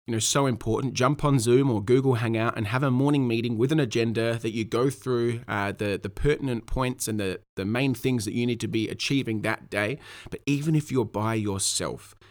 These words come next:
run a little morning meeting with an agenda where you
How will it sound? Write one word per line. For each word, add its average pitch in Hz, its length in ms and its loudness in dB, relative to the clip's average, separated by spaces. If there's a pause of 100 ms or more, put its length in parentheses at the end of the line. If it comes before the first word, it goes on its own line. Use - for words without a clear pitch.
(180)
run 120 180 0
a 135 40 2
little 160 240 4
morning 147 380 4
meeting 117 360 0
with 120 200 -2
an 160 80 2
agenda 110 600 -2 (600)
where 113 200 2
you 104 400 2